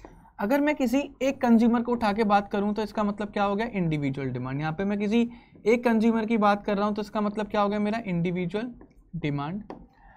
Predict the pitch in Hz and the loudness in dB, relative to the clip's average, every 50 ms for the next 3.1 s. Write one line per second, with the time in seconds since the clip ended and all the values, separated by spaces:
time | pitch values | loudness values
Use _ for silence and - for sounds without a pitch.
0 | - - - - 202 202 233 233 262 262 - 233 202 202 226 254 240 254 247 240 | -20 -2 2 4 6 8 8 8 6 8 12 12 12 12 12 12 10 8 8 8
1 | 240 247 233 240 226 220 240 233 226 220 214 208 220 214 214 208 208 208 - 208 | 6 6 4 4 4 4 4 4 6 6 6 4 4 4 4 4 4 2 0 0
2 | 202 208 208 214 208 220 214 208 208 214 208 202 202 202 208 208 202 202 208 226 | 2 2 0 0 2 4 4 4 4 4 4 4 4 2 2 2 2 2 0 0
3 | 240 | -2